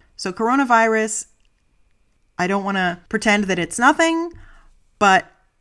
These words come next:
even in this panic, even in this crisis, I don't wanna lose sight of the fact that climate change is a long-term,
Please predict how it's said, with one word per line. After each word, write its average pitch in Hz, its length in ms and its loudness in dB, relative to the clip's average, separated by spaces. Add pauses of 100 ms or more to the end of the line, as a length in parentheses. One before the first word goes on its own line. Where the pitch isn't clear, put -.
(380)
even 247 300 0
in 220 320 -4
this 202 220 -4
panic, 208 580 -4
even 202 300 -6
in 202 240 -4
this 190 180 -6
crisis, 190 920 -6 (600)
I 180 80 -4
don't 214 180 0
wanna 208 160 -2
lose 190 440 -2 (300)
sight - 560 0
of 180 120 -6
the 180 60 -4
fact 170 280 -2
that - 140 -10
climate 202 360 -2
change 180 640 -8
is 165 160 -8
a 160 40 -8
long-term, 233 1200 0